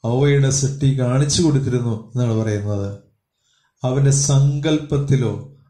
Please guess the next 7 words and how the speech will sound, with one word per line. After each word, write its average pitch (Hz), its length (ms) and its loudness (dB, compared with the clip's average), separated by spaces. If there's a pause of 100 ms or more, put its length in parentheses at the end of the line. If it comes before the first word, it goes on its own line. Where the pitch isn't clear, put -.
(140)
അവൻ്റെ 139 340 2
ഭാവനയിലോ 135 840 2 (600)
എവിടെയൊക്കെയോ 139 720 2 (460)
ഇവന് 131 400 2 (640)
ഇവളെ 123 320 2
കാണാൻ 127 400 0
സാധിച്ചിരുന്നു. 110 720 -4